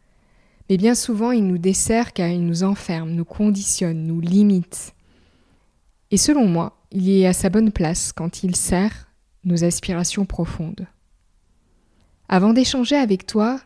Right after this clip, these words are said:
sur comment faire de ton mental un allié, que tu pourras retrouver dans un prochain épisode, j'aimerais, dans cet épisode, t-,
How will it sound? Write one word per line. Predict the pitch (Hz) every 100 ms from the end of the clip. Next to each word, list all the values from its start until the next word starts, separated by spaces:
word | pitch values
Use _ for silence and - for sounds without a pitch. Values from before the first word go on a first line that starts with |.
| -
sur | - - 151 170 - _ -
comment | 190 190 214
faire | - 196
de | 180
ton | 180 180
mental | 175 175 190 175
un | 160 165
allié, | 165 170 170 220 - _ _ _ _ _ _ _ _ _ _
que | 185
tu | -
pourras | 160 170 170
retrouver | 180 - - 180 202
dans | 180 156 160 - _ 180
un | 165
prochain | - 175 - 190
épisode, | 175 - 165 175 220 185 - _ _ _ _ _ -
j'aimerais, | 208 214 208 233 269 254
dans | 175 180 185
cet | 180 - 156
épisode, | - - 185 226 240 226
t-, | -